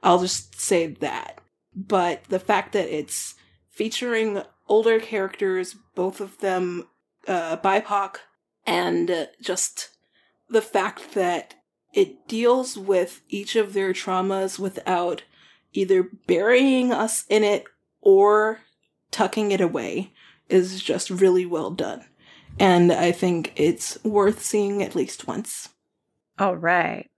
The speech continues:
Speaker 2: So those are some recommendations. We'll have links to all of those films in the show notes. Uh, let us know what your favorite romances are, and at least watch some of the trailers for these and see if they seem like they might be a good fit, because I think we're getting pretty strong endorsements from both of us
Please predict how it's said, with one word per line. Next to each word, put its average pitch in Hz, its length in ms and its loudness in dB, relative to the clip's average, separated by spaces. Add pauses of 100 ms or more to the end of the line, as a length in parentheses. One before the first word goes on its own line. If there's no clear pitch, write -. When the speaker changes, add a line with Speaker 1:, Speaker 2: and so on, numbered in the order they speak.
(200)
Speaker 2:
So 214 120 2
those 247 240 4
are 294 60 0
some 294 120 2
recommendations. 262 760 2
We'll 226 120 0
have 208 160 2
links 214 300 0
to - 120 2
all 190 160 4
of 190 100 -2
those 180 260 0
films 170 520 -2
in 165 220 0
the 151 100 -6
show 170 300 -2
notes. 196 440 -6 (380)
Uh, 175 180 6
let 190 120 6
us 196 160 0
know 196 40 2
what 170 200 2
your 190 240 2
favorite 156 400 -2
romances 160 560 -4
are, 165 340 0
and 185 340 0 (360)
at 214 80 4
least 349 200 4
watch 339 140 4
some 277 160 4
of 240 60 4
the 202 80 4
trailers 196 440 2
for 240 140 2
these 240 240 2
and 170 100 -4
see 175 200 0
if 175 100 -4
they 170 100 2
seem 165 260 -4
like 156 160 -4
they 151 100 0
might 160 180 -4
be 160 100 0
a 160 60 0
good 156 180 -2
fit, 165 300 -2
because 147 540 -4
I - 240 -20
think 254 120 2
we're 220 120 4
getting 196 200 4
pretty 190 260 0
strong 175 440 2
endorsements 156 640 -2
from 156 160 -4
both 147 180 -2
of 143 80 -4
us - 340 -4